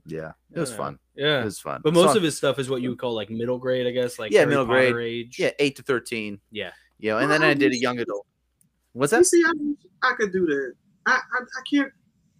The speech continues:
Speaker 3: One day I'm gonna write a, a book for kids. I, my books, you know, they
Speaker 2: It's tough.
Speaker 3: I, yeah, yeah.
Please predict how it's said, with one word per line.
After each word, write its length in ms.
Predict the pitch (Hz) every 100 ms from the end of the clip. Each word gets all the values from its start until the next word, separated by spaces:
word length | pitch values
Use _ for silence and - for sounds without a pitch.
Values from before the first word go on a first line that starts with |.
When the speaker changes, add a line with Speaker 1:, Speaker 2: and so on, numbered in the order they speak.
| _ -
Speaker 3:
One 220 | 294 370
day 140 | 254
I'm 100 | 226
gonna 220 | 202 196 170
write 240 | 170 160
a, 240 | 147 -
a 40 | 147
book 200 | - 156 -
for 60 |
kids. 440 | - 156 147 139 -
I, 140 | 170 170 _
my 160 | 180 240
books, 320 | 220 208 202 - -
you 100 | 196
know, 240 | 175 170
they 280 | 175 180 170 _ _ _ _ -
Speaker 2:
It's 160 | 196 -
tough. 380 | - 202 - _ _ _ _ - -
Speaker 3:
I, 320 | 311 320 302 294
yeah, 420 | 247 285 285 277 269 _ _ _
yeah. 320 | 202 190 185